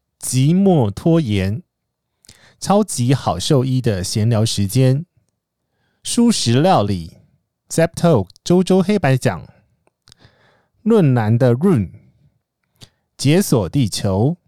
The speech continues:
威廉不务正业，一七九八，一起走吧，Bunny's Talk，Sex Chat，谈性说爱，两个女生，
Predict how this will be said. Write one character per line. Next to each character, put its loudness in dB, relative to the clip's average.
威 0
廉 2
不 0
务 2
正 0
业， -4
一 -2
七 -2
九 -2
八， 0
一 -2
起 -2
走 -4
吧， -6
Bunny's 2
Talk，Sex -6
Chat， -2
谈 -4
性 0
说 0
爱， -6
两 -2
个 -2
女 -2
生， 0